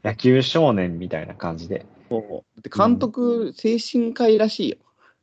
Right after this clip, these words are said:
Speaker 1: あ、私ですね。もうあそこはもう本当に、なんていうの、有給を取ってきてるみたいな。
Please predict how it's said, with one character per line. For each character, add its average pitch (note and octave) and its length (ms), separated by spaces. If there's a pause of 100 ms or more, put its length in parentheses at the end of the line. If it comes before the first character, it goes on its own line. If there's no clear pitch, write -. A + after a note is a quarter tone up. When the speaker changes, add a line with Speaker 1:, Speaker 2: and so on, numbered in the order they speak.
Speaker 1:
あ、 A#2+ 80 (220)
私 A2 240
で B2 80
す - 160
ね。 F#2 120 (340)
も A#2+ 160
う A#2 40
あ B2 80
そ D3+ 140
こ F3+ 140
は A2 180
も G#2 120
う - 20
本 C3+ 220
当 C3+ 120
に、 C3 500
な A2 200
ん G#2+ 60
て F#2 100
い F2 100
う E2+ 100
の、 A#2+ 80 (200)
有 C#3+ 320
給 C#3+ 260
を C3 100
取 G2+ 140
っ - 40
て - 100
き - 100
て E2+ 120
る E2 80
み D#2+ 100
た F2+ 100
い B2+ 120
な。 A#2 140